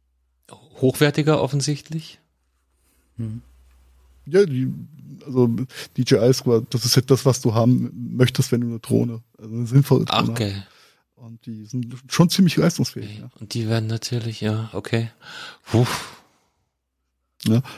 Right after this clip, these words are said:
Speaker 3: und die, diese Sperrzonen sind, waren eigentlich in der Vergangenheit gedacht, dass, äh,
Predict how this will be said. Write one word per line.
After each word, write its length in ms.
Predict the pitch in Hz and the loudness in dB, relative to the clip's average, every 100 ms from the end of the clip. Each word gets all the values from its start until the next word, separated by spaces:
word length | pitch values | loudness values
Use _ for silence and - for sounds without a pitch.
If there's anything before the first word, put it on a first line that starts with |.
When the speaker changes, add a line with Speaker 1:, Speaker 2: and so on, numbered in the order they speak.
| _ | _
Speaker 3:
und 140 | 123 117 | -12 -10
die, 120 | 127 | -10
diese 280 | 135 123 123 | -6 2 2
Sperrzonen 760 | - 113 135 - 156 147 147 | 4 2 2 2 4 4 4
sind, 680 | 131 131 127 120 127 120 - | 4 4 6 4 0 -8 -6
waren 220 | 107 113 | 2 2
eigentlich 480 | 110 117 - 123 - | 2 -6 -10 -20 -16
in 80 | 123 | -14
der 80 | 113 | -6
Vergangenheit 480 | 113 113 117 110 | 0 4 4 2
gedacht, 540 | - 113 117 - - - | 0 2 2 0 -20 -16
dass, 340 | 110 - - | -16 -18 -18
äh, 640 | 113 110 110 113 - - | -6 2 4 4 0 -4